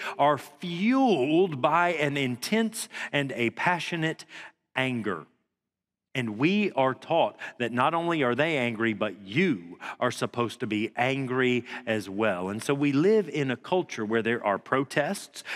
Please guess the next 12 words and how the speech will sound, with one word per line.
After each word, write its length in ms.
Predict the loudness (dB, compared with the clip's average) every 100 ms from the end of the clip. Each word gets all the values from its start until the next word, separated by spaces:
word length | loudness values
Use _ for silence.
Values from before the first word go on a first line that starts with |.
| 0
and 140 | 2
then 140 | 2
there 180 | 2 4
are 140 | 4 2
protests 600 | 0 0 0 -2 0 -2
about 380 | 2 2 2
protests, 600 | 0 0 0 2 2 0 -2
and 160 | 0
then 160 | 2 2
we 100 | 2
talk 380 | 2 0 2 2
about 400 | 2 4 4 2